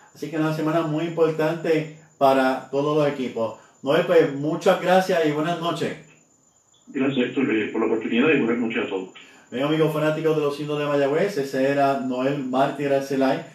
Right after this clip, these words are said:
Speaker 1: compartiendo con nosotros información de, de nuestra liga y de nuestros indios de Mayagüez. Vamos a saludar por aquí a Sergio René Ibarra, a Mayra Maldonado, a Willy, a Will Plumbing,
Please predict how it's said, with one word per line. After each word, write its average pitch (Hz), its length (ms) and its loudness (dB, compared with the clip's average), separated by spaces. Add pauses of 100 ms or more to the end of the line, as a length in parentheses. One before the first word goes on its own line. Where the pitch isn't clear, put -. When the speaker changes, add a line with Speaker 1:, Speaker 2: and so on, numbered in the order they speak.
(160)
Speaker 1:
compartiendo 139 720 -2
con 165 100 -4
nosotros 165 340 -2
información 143 680 -2
de, 135 360 -2 (280)
de 127 120 -4
nuestra 127 340 -2
liga 135 500 -2 (140)
y 135 100 -4
de 131 160 2
nuestros 131 380 -2
indios 143 420 -2
de 139 140 2
Mayagüez. 143 640 2 (340)
Vamos 220 360 4
a 214 100 2
saludar 190 400 4
por 190 120 2
aquí 170 300 0
a 180 140 2
Sergio 151 360 0
René 147 440 0
Ibarra, 160 840 0
a 131 240 0
Mayra 143 480 2
Maldonado, 143 920 2 (200)
a 123 220 0
Willy, 185 640 2
a 113 140 -2
Will 156 400 0
Plumbing, 180 540 2